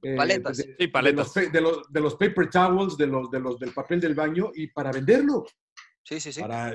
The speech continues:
Speaker 1: y, y obviamente hacer negocio, por eso es que, que escaseó tanto en Costco y tuvieron que poner, poner,
Speaker 2: Hubo
Speaker 1: eh,
Speaker 2: una,
Speaker 1: la el
Speaker 3: O sea,
Speaker 1: limitarte, ¿no? A uno o dos, eh, a dos paquetes por, por, por, por tarjeta de,
Speaker 3: por
Speaker 1: de
Speaker 3: ejemplo,
Speaker 1: Costco,
Speaker 3: lo
Speaker 1: ¿no?
Speaker 3: de,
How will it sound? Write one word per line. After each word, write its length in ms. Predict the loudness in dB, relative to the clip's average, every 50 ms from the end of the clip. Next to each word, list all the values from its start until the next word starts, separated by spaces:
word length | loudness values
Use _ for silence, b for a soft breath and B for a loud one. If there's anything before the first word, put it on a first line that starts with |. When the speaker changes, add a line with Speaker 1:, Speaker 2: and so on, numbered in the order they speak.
| -8
Speaker 1:
y, 200 | -8 -6 -8 -6 -6
y 180 | -8 -6 -4
obviamente 720 | -2 0 2 2 2 2 2 0 0 0 0 2 4 4 6
hacer 340 | 4 2 0 0 0 0 0
negocio, 440 | 0 0 4 4 4 4 2 -4 -4
por 140 | -2 -2 -2
eso 140 | -2 -2
es 80 | -4 -6
que, 240 | -4 -4 -4 -4 -4 -6
que 80 | -6 -12
escaseó 400 | -12 -10 -10 -10 -6 -4 -6 -4
tanto 240 | -4 -6 -6 -6 -6
en 80 | -8
Costco 260 | -4 -6 -6 -6 -6 -8
y 40 |
tuvieron 280 | -4 -2 -2 -2 -2 -4
que 100 | -6 -8
poner, 440 | -10 -8 -8 -6 -4 -4 -6 -6 -8 _ _ b b b b b b b
poner, 220 | -8 -6 -2 0 2
Speaker 2:
Hubo 80 | 2 2
Speaker 1:
eh, 40 | 2
Speaker 2:
una, 440 | 4 4 4 4 4 2 0 -2 -4
Speaker 1:
la 140 | -6 -8 -10 _ _ _ _ _ _ _ _ -10
el 180 | -8 -6 -4
Speaker 3:
O 40 | 0
sea, 100 | 2 2
Speaker 1:
limitarte, 420 | 4 6 6 4 4 4 2 0 0
¿no? 220 | 0 0 0 0
A 100 | 2 2
uno 320 | 2 4 4 2 2 2 2
o 40 | 4
dos, 280 | 4 4 4 2 0
eh, 160 | -2 -2 -2 -2
a 60 | -2
dos 140 | -2 -2 -2 -4
paquetes 320 | -6 -4 -4 -4 -4 -6
por, 200 | -12 -14 -14 -12
por, 200 | -8 -8 -8 -8
por, 200 | -8 -10 -12 -12 _ -14
por 200 | -14 -14 -14 -14 _ -14
tarjeta 380 | -12 -8 -8 -8 -8 -8 -8 -2
de, 60 | 0
Speaker 3:
por 140 | 2 2 2
Speaker 1:
de 60 | 2
Speaker 3:
ejemplo, 300 | 0 0 -2 0 2 2
Speaker 1:
Costco, 40 | 2 4
Speaker 3:
lo 60 | 4
Speaker 1:
¿no? 40 | 4
Speaker 3:
de, 260 | 4 4 4 4 2